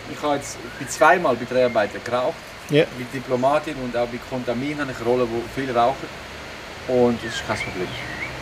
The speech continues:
Speaker 2: Ja.
Speaker 1: Absolut. Geraucht und gekuscht und am Abend ist gut.
Speaker 2: Aber du würdest einfach sagen, das kann man null mit, mit Drogen wie allem
Speaker 1: Unterschiedlich.
Speaker 2: anderen,
Speaker 1: Es
Speaker 2: ja.
Speaker 1: gibt Leute,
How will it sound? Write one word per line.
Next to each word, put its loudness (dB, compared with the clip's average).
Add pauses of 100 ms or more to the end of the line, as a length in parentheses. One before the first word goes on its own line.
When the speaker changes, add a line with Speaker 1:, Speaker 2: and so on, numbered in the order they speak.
(540)
Speaker 2:
Ja. 6
Speaker 1:
Absolut. 2 (340)
Geraucht 10
und -6 (1160)
gekuscht 2
und -2
am 0
Abend 2
ist -8
gut. -6 (460)
Speaker 2:
Aber 8
du 8
würdest 6
einfach 6
sagen, 6
das -4
kann 6
man 6
null 10
mit, 6 (300)
mit 0
Drogen 8
wie 2 (560)
allem 8
Speaker 1:
Unterschiedlich. 6
Speaker 2:
anderen, -2
Speaker 1:
Es -4
Speaker 2:
ja. -2
Speaker 1:
gibt 4
Leute, 4